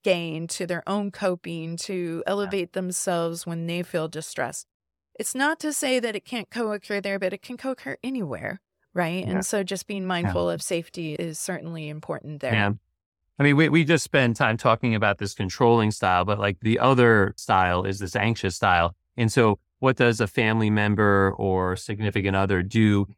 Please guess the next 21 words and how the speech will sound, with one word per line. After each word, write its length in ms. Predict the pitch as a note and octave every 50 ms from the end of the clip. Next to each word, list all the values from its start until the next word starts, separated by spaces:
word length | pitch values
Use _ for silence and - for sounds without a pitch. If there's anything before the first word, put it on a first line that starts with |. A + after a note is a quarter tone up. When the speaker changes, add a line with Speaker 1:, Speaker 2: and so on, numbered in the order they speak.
| _ -
Speaker 2:
if 240 | A#2+ G#2 G#2 - A2
you're 160 | A2 G#2 G2+
living 300 | G2+ A2 A2 G2+ G#2 G2+
s-, 180 | G2+ - - - -
with 180 | A2+ G#2 F2+
somebody 380 | - - A#2+ G#2 G2+ G#2 G2+ G2
who 80 | G#2+
has 240 | G#2 F#2 F#2 F#2+ F#2
this 240 | G#2+ F#2 F#2 - -
anxious 380 | - - C#3+ D#3 - - G#2 -
style 280 | - - F#2 F2+ F2+ F2+
of 100 | F2+ F#2+
O 80 | F#2 F2+
C 160 | F2 G2 F2
P 160 | - A2+ G#2+
D? 180 | G#2 G#2 G2+ - _ _ _ -
And 200 | E3 D3 D3 C#3+
that's 240 | - D3+ D#3+ D#3 -
a 60 | C#3+
different 680 | A#2+ G#2+ - B2 A#2+ - - D#3+ D#3+ E3 E3+ - - -
form 500 | - - F3+ G3 F#3 E3 D3 C#3+ C#3 C3